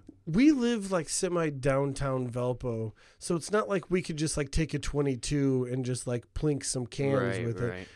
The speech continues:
Speaker 1: We have to buy a little something more, uh,
Speaker 2: Not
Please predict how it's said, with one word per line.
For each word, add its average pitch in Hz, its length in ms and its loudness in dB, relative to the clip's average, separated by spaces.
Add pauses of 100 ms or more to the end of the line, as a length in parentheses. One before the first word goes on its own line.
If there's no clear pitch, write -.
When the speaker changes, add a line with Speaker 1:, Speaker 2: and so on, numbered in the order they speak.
(200)
Speaker 1:
We 226 200 2
have 294 180 2
to 202 120 0
buy 180 260 0
a 165 80 2
little 147 300 0
something 131 800 -2 (340)
more, 123 800 -2
uh, 110 380 -6 (1080)
Speaker 2:
Not 117 200 -2